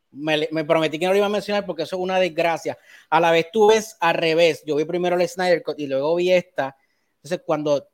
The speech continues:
tú ves Justice League dos mil diecisiete, tú ves que es una película que no tiene pies ni cabeza, o sea, no puedes. Yo me reía en parte, Max sabe, este, que pues,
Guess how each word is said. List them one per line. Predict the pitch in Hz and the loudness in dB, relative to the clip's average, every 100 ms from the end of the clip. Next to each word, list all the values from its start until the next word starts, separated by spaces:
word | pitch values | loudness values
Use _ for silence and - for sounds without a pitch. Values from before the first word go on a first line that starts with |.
| _ - | _ -10
tú | 143 | -2
ves | 156 160 | -2 -2
Justice | 175 175 190 | -2 -2 -2
League | 180 180 | -2 -2
dos | 180 180 | -2 -2
mil | 180 | -2
diecisiete, | 180 170 165 190 185 180 139 | -4 -6 -6 -2 -2 -2 -6
tú | 143 143 | -4 -6
ves | 143 | -4
que | 170 | -6
es | |
una | 170 170 | -4 -4
película | 170 175 170 | -4 -2 -2
que | 156 | -4
no | 139 | -8
tiene | 156 160 156 | -6 -6 -4
pies | 160 | -6
ni | 170 165 | -4 -4
cabeza, | 160 160 170 160 - 127 | -2 -2 -2 -2 -6 -12
o | 117 | -12
sea, | 143 131 | -14 -12
no | 139 135 | -12 -10
puedes. | 165 165 170 - - - _ _ _ _ _ _ _ _ _ _ | -6 -2 -2 -4 -18 -20 _ _ _ _ _ _ _ _ _ _
Yo | 123 143 | -4 0
me | 202 | 4
reía | 190 190 190 208 | 6 6 6 6
en | 180 160 | 4 4
parte, | 185 202 202 147 | 2 4 0 -2
Max | 139 151 - | 0 -4 0
sabe, | 190 190 175 143 175 _ | 2 4 2 -2 -6 _
este, | 147 - - 139 135 127 123 120 117 113 110 110 104 - _ _ _ _ _ _ _ _ _ _ _ | -14 -14 -10 -8 -6 -6 -8 -10 -10 -12 -14 -20 -20 -20 _ _ _ _ _ _ _ _ _ _ _
que | 180 | -10
pues, | 170 247 | -4 -4